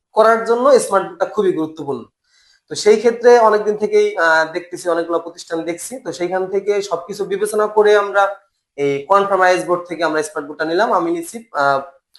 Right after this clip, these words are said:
পঁচাত্তর ইঞ্চি একটা স্মার্ট বোর্ড নিলাম। তো এইখানে, আ, সব থেকে ভালো যে জিনিসটা আমি পাইছি সেটা হলো যে এই যে স্যার দেখতেছেন, এনার আচরণটা ভালো পাইছি সব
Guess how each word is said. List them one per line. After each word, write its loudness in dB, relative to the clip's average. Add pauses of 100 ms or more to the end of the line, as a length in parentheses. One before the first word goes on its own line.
(120)
পঁচাত্তর 0
ইঞ্চি -4
একটা -4
স্মার্ট -10
বোর্ড -10
নিলাম। -6 (1200)
তো 0
এইখানে, 6
আ, 4
সব -2
থেকে -2
ভালো 2
যে -2
জিনিসটা -4
আমি -2
পাইছি -2
সেটা -8
হলো -4
যে -6 (260)
এই 4
যে 2
স্যার 0
দেখতেছেন, -4
এনার 2
আচরণটা 0
ভালো -6
পাইছি -12
সব -18